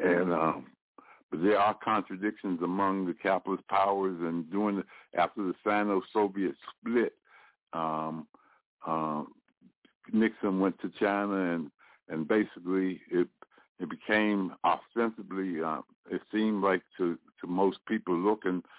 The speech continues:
as if it was U S and, uh, allied with China against the Soviet Union or something. Um, but, um, the Chinese, the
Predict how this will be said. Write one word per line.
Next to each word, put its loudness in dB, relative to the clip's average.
as -2
if 0
it -2
was -2
U 2
S -2
and, -4
uh, 2
allied 4
with -4
China -2
against -4
the -6
Soviet 0
Union -2
or -8
something. -6
Um, -4
but, 2
um, 0
the -16
Chinese, 2
the -2